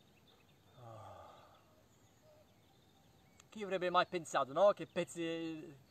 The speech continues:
che sono così indolenzite, il pa-, pezzi del corpo? Who would have thought that parts of our body are so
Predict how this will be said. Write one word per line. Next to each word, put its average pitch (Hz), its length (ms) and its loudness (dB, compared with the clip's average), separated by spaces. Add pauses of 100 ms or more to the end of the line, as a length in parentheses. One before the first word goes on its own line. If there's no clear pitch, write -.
(160)
che 160 100 -12
sono 160 180 -8
così 156 220 -8
indolenzite, 151 760 -10
il 123 360 -8
pa-, 135 220 -8
pezzi - 180 -16
del 131 160 -14
corpo? 120 600 -10 (500)
Who 202 60 -6
would 190 120 -2
have 180 220 -2
thought 226 300 -2
that 139 240 -8
parts 147 260 0
of 190 80 -6
our - 20 -16
body 139 300 -6
are 135 100 -4
so 135 340 0